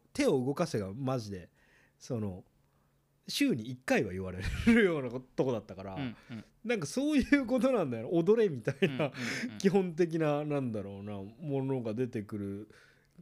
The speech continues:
Speaker 1: みんなができるやり方の一個が、手を動かすことで。な-、もっといろんな人いると思うの。本当の天才みたいな人さ、
Speaker 2: はいはい。
Speaker 1: 「いや、だったらもっと本読んで」とか、「いや、一ヶ月ぐらい人に会わないで」とか、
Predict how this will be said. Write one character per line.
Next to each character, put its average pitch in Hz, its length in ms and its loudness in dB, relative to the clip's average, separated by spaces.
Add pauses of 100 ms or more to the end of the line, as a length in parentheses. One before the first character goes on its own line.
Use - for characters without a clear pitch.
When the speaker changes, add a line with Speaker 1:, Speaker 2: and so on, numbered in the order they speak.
(160)
Speaker 1:
み 208 140 2
ん 226 100 2
な 233 120 4
が 143 100 2
で 117 160 0
き 143 180 -2
る 104 160 -8 (320)
や 131 140 0
り 123 100 0
方 120 220 -2
の 107 100 -2
一 104 100 -6
個 95 140 -10
が、 87 100 -12 (800)
手 147 120 4
を 104 120 -2
動 98 120 -8
か 101 120 -8
す - 120 -10
こ 92 80 -16
と 85 120 -18
で。 82 340 -18 (720)
な-、 226 200 -2
も 254 240 0
っ - 60 -10
と 170 100 2
い 139 60 4
ろ 156 120 2
ん 151 60 0
な 151 80 0
人 143 160 -2
い 101 40 -2
る 104 80 -6
と 120 80 -8
思 98 140 -4
う 90 40 -10
の。 90 80 -12
本 156 240 0
当 160 200 4
の 151 120 0
天 147 220 2
才 143 220 0
み 143 80 -2
た 123 100 -2
い 92 60 -6
な 87 80 -12
人 - 160 -14
さ、 139 80 -4
Speaker 2:
は 110 60 -2
い 98 120 -10
は 104 120 -8
い。 - 140 -14
Speaker 1:
「い 151 40 0
や、 151 80 2
だ 185 140 2
っ - 20 0
た 208 160 -10
ら 123 80 -6
も 156 140 -2
っ 151 40 -6
と - 120 -8
本 156 140 -2
読 120 180 -2
ん 113 120 -6
で」 104 200 -4
と 98 80 -16
か、 92 120 -16 (540)
「い 127 60 -10
や、 143 60 -4
一 135 100 -6
ヶ 185 120 -4
月 202 220 0
ぐ 214 80 2
ら 170 100 2
い 110 60 -4
人 131 200 -2
に 131 100 0
会 127 80 -2
わ 139 120 -2
な 117 120 -6
い 90 80 -12
で」 87 240 -12
と - 80 -18
か、 - 120 -20